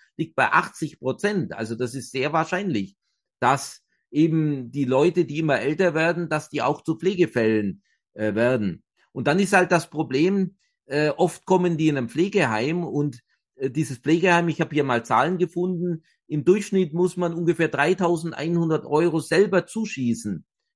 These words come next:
in das Pflegeheim. Also da, da ist, sind schon die Pflege-, die Pflegeversicherungen in Deutschland abgezogen. Äh, dann schie-, müssen die Kinder oder, oder eben aus dem Vermögen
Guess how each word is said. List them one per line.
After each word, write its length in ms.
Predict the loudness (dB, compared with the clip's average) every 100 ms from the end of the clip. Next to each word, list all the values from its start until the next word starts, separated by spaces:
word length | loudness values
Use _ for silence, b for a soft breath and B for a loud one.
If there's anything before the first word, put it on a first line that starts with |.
| _
in 160 | 0 2
das 140 | 0
Pflegeheim. 760 | 2 2 4 2 2 -2 -6 -8
Also 200 | -6 -2
da, 320 | 0 0 -2 b b
da 80 | -4
ist, 160 | -4 -4
sind 180 | -4 -2
schon 140 | -4
die 100 | -4
Pflege-, 560 | 0 0 4 2 2 -2
die 100 | -4
Pflegeversicherungen 840 | -4 -2 -2 -2 -6 -6 -4 -4
in 80 | -2
Deutschland 420 | -2 -2 -6 -4
abgezogen. 880 | -6 -4 -6 0 2 2 0 -4 -8 -18 _ _ _ -4
Äh, 200 | 0 0
dann 280 | 0 -2
schie-, 320 | -2 0 0 0
müssen 420 | -2 0 0 -2
die 140 | -4
Kinder 400 | -2 -2 2 2
oder, 220 | 2 0
oder 200 | -2 -2
eben 300 | 0 0 -2
aus 200 | -4 -6
dem 160 | -4 -4
Vermögen 720 | -4 2 2 2 0 -4